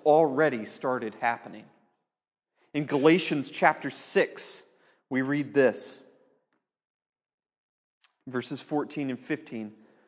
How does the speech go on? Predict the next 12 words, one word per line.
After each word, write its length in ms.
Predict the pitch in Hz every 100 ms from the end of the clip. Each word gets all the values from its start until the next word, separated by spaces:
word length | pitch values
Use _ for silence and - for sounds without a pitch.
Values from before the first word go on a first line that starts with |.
| _ _ _ -
"But 120 | 202
far 360 | - 196 196 247
be 180 | 214 240
it 120 | 247
from 240 | 233 208
me 420 | 196 214 147 - - - _ _
to 140 | - 196
boast 480 | 151 202 247 - 196
except 540 | 170 - 226 233 -
in 100 | 202
the 80 | 180
cross, 460 | - 214 208 214